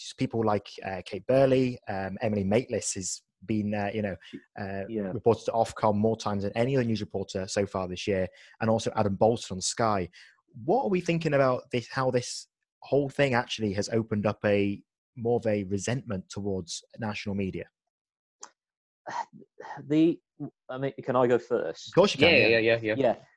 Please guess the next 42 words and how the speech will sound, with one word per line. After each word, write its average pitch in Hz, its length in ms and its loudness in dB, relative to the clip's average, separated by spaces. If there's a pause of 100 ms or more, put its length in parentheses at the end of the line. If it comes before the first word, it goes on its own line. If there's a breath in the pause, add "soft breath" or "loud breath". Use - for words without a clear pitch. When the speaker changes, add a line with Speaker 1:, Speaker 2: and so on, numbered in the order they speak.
(460)
Speaker 2:
Yeah. 165 240 6
Um, 170 160 -4 (1000)
I 143 80 4
mean, 165 320 2
I, 156 60 -8 (200)
I've, 147 140 2 (100)
I 156 120 4
have 175 220 2
got 175 180 2 (100)
to 135 60 -18
say, 127 520 2
in 101 80 -4
terms 127 280 -6
of 139 60 -4
how 131 80 2
the 120 60 -4
national 120 380 -6
media 113 360 2
have 107 120 -2
acted 113 440 -2
throughout 110 680 4 (880)
the 110 60 -4
coronavirus 110 640 4
crisis, 104 500 0 (140)
by 135 260 4
and 123 160 0
large, 110 400 4
with, 123 160 -8
with 139 140 2
some 139 200 -4
notable 156 380 2
exceptions, - 840 -2
um, 110 320 2
particularly 113 460 -4
people 113 260 -2
like 104 180 2
Dan 104 260 2
Walker, 104 420 2
I 92 120 -6
think, 92 160 -12
is 95 80 -8
a, 92 60 -8